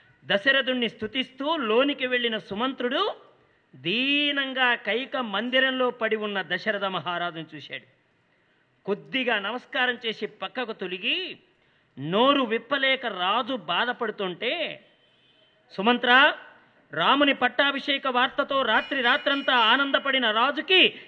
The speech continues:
ఇప్పుడిప్పుడే కొద్దిగా కునుకు పడుతోంది, వెంటనే రాముని పిలుచుకురా,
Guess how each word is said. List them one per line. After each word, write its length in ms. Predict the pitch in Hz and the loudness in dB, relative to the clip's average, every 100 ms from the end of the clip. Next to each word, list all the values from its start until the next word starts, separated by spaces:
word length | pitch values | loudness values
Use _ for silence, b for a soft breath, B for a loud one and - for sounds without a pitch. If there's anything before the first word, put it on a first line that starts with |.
| - | -2
ఇప్పుడిప్పుడే 600 | 262 294 285 294 262 254 | 0 0 -2 0 4 4
కొద్దిగా 400 | 240 196 208 226 | 2 -4 -4 -2
కునుకు 300 | 220 247 247 | 0 -2 0
పడుతోంది, 680 | 247 247 320 370 285 170 B B 143 | -4 0 2 4 2 2 B B 0
వెంటనే 460 | 190 240 269 262 | 2 4 4 4
రాముని 360 | 220 226 339 349 | 6 6 8 6
పిలుచుకురా, 600 | 330 294 285 254 208 147 | 6 0 0 2 4 2